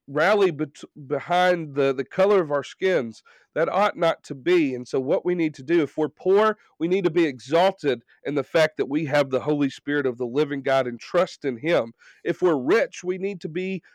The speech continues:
humbled by the, the generosity of God, and we need to give to the poor. We need to prov-, provide for those, um, who, who don't have,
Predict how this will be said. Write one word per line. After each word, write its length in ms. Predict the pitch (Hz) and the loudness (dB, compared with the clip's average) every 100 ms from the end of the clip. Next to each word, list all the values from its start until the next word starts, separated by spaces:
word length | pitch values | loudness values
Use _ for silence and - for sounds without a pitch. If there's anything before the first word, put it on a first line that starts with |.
| _ | _
humbled 760 | _ - 202 240 180 127 101 - _ _ - | _ -2 2 4 2 0 -2 -8 _ _ -2
by 220 | 175 185 | 2 4
the, 280 | 175 160 143 135 | 4 0 0 -4
the 140 | 143 | -4
generosity 880 | 135 196 220 190 180 190 - 202 185 | -2 0 2 4 4 2 -2 -2 0
of 180 | 143 123 | 0 2
God, 460 | 165 170 202 233 233 _ _ 165 | 2 4 0 -4 -10 _ _ -8
and 120 | 165 | -2
we 120 | 190 | -2
need 220 | 202 196 | -2 -4
to 100 | 190 | -6
give 580 | 147 131 170 220 135 117 _ _ _ _ | -8 0 2 4 2 -2 _ _ _ _
to 100 | - | -4
the 120 | 143 139 | -2 -2
poor. 300 | 160 139 127 | 0 0 0
We 140 | 156 | -2
need 240 | 175 180 | -4 -6
to 120 | - 165 | -8 -10
prov-, 360 | - 160 135 _ 170 - | -6 -6 -8 _ -20 -4
provide 520 | 156 135 175 214 180 | -4 2 2 2 0
for 140 | 165 | -8
those, 560 | 135 139 120 107 - - - - - - | 0 2 2 0 -12 -20 -20 -20 -10 0
um, 480 | 147 131 120 123 - | 4 4 2 -2 -6
who, 160 | 147 175 | -6 -4
who 180 | 156 156 | -4 -4
don't 400 | 120 151 165 - | 0 2 2 -2
have, 400 | 156 135 113 107 | 0 2 2 0